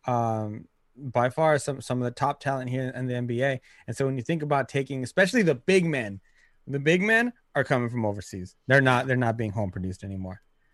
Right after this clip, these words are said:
You don't have a Rick Smits anymore. You don't have a Shaquille O'Neal. Uh, even a, uh, uh,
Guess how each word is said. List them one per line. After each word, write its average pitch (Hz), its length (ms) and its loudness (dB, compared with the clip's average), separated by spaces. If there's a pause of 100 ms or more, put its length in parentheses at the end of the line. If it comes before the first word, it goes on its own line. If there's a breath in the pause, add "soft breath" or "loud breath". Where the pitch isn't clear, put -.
(320)
You 143 100 4
don't 147 120 6
have 143 180 6
a 123 60 2
Rick 120 220 2
Smits 113 320 -2
anymore. 104 400 -2
You 107 60 -2
don't 107 140 -4
have 113 240 2
a 107 40 -2
Shaquille - 420 -4
O'Neal. 107 480 0 (600)
Uh, 113 180 0
even 185 240 4
a, 185 300 6
uh, 127 340 2
uh, 120 220 0